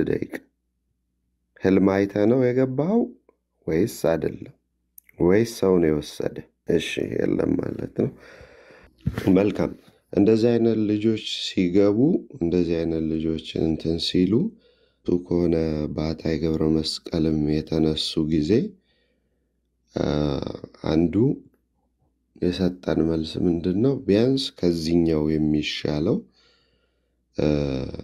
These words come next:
ምንድን ነው ያለን? ስለሳቸው በዋልድ መጽሐፍ ተነግሯል። በዋልድ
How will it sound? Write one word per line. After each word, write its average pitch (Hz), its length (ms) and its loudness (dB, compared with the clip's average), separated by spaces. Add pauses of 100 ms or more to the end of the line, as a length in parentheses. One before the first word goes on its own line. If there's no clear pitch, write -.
(1600)
ምንድን 95 340 4
ነው 85 120 2
ያለን? 104 300 0 (1300)
ስለሳቸው 95 760 0
በዋልድ 95 540 2
መጽሐፍ 82 500 -2
ተነግሯል። - 680 -8 (2250)
በዋልድ 80 640 0